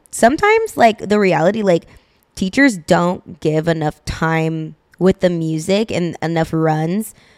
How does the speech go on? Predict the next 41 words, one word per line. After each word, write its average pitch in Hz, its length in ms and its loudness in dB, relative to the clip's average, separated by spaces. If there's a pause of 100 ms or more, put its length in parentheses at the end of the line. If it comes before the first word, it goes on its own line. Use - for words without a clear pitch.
(360)
So 208 260 4
then 190 480 0
you, 190 240 -2
at 196 180 4
the 196 120 -4
end, 196 560 0
you 196 220 -2
might 196 260 0
feel 190 200 2
like, 180 300 4
"I'm 185 160 2
not 180 140 2
retaining 175 460 -2
this," 190 300 -6
but, 165 240 2
like, 160 300 -2 (300)
really 214 320 0
you 220 80 -2
just 208 140 0
haven't 190 260 2
had 175 240 0
time 170 180 2
to 170 60 -6
marinate 165 400 0
in 175 120 0
it, 175 200 -2 (340)
marinate 175 440 0
in 214 140 -2
it. 214 220 -6
But 170 300 2 (920)
the 165 160 -4
reality 302 480 2
is 320 140 2
that 214 140 4
that's 208 200 4
just 269 180 -2
how 226 180 6
some 233 220 0
teachers 262 380 0
teach. 269 340 2
Like, 175 200 2